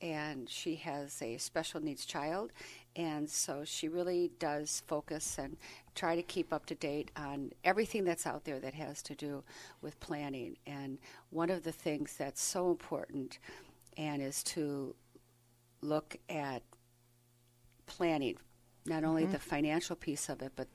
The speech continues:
Speaker 1: the estate planning piece. And I know, as I mentioned earlier, that so many parents do worry about how will my child be taken care of. What if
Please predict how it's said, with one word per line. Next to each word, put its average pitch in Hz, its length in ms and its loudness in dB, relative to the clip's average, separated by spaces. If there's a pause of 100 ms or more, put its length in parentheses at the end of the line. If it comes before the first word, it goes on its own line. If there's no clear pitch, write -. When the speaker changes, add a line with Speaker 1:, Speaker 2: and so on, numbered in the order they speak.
Speaker 1:
the 143 300 0
estate - 360 0
planning 139 340 0
piece. - 500 -4
And 135 160 -4 (560)
I 160 160 6
know, 156 220 8
as 156 160 4
I 151 100 4
mentioned 151 420 2
earlier, 151 420 2
that 135 320 -2
so - 220 4
many 151 240 6
parents 156 680 6 (380)
do 170 160 6
worry 160 320 8
about 135 300 0
how 147 240 0
will 151 260 -2
my 147 220 2
child 135 420 0
be 135 120 0
taken 127 360 0
care 131 240 0
of. 127 140 -2
What 156 320 4
if 151 440 6